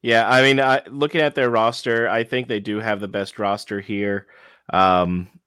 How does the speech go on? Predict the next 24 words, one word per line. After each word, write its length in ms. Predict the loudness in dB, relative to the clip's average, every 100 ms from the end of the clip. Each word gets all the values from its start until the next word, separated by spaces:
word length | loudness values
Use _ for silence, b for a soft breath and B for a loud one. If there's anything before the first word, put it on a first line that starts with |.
| _ _ _ _ _ _
their 280 | 0 4 6
rotation 560 | 4 4 4 4 2
is 160 | -4 -4
fantastic, 840 | -4 -4 -2 -2 -2 -2 -4 -6
especially 460 | -6 -4 -4 -4 -4
with 120 | -4
Shane 280 | -4 -4 -4
Bieber 220 | -4 -4
at 120 | -4
the 60 | -6
top. 440 | -2 2 2 0 -10 b b b b b _ _ _ _ _ _ _
You, 320 | _ -4 4 6
you 180 | 8
need 220 | 8 8 8
that 180 | 6
closer 400 | 6 4 4 4
who 140 | 0 0
can 160 | -2
shut 340 | -2 0 0 2
down 360 | 2 2 0
games 340 | -2 -2 -2 -6
for 240 | -4 -4
you. 160 | -4 -6
So, 500 | -2 0 0 -2